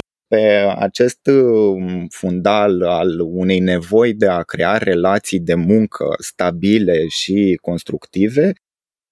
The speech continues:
au început să apară foarte multe stereotipuri la început cu privire la generații. Prima generație extrem de controversată pentru mediul de business nu a fost generația Z, ci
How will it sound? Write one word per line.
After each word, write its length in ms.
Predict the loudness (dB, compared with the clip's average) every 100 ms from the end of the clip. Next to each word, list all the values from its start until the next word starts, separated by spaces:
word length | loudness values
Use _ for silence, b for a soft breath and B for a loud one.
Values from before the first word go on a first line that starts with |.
| _
au 160 | -4 -4
început 340 | -2 0 -2
să 100 | 0
apară 440 | 0 0 0 0 0
foarte 360 | -2 -2 -2
multe 300 | -2 -2 0
stereotipuri 680 | 0 2 2 0 -6 -4 -6 -4 -4
la 80 | -4
început 500 | -4 -6 -6 -12 -12
cu 120 | -12
privire 320 | -6 0 2
la 140 | 2
generații. 540 | 2 -2 -2 0 0 -2
Prima 280 | -2 -2 0
generație 600 | 0 0 0 0 0 -2
extrem 340 | 0 -2 -2
de 100 | -2
controversată 880 | -2 -4 0 -2 0 -2 0 0 0
pentru 300 | 0 -2 0
mediul 300 | 0 0 0
de 100 | -2
business 600 | 0 -2 0 -2 -4 -6
nu 220 | 0 2
a 60 | 0
fost 260 | 0 -2
generația 640 | -2 -4 -2 -2 -2 -2
Z, 80 | -2 -2
ci 120 | -2